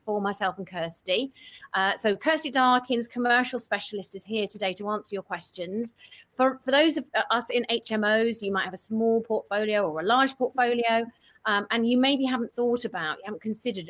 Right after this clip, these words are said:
"Okay, what could I be doing over the next year?" One of the types of property that you should not be ignoring is commercial. Hence why Kirsty is on the group today, to enlighten us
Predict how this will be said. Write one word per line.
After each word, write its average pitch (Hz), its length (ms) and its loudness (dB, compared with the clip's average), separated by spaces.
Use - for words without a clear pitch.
"Okay, 196 220 -6
what 214 260 0
could 220 160 -2
I 208 160 0
be 214 140 -6
doing 196 360 0
over 196 160 0
the 196 100 -6
next - 380 -4
year?" 190 400 0
One 269 320 4
of 277 200 -4
the 240 440 -4
types 294 480 0
of 269 120 -2
property 220 440 -4
that - 120 -16
you 196 80 -8
should 214 220 -10
not 233 220 0
be 214 80 2
ignoring 214 500 0
is 180 140 -8
commercial. 190 580 0
Hence 269 360 0
why 214 240 0
Kirsty 226 480 0
is 208 80 -2
on 202 160 -2
the 196 60 -2
group 220 280 -4
today, 190 540 -2
to 247 180 0
enlighten 285 680 4
us 214 380 0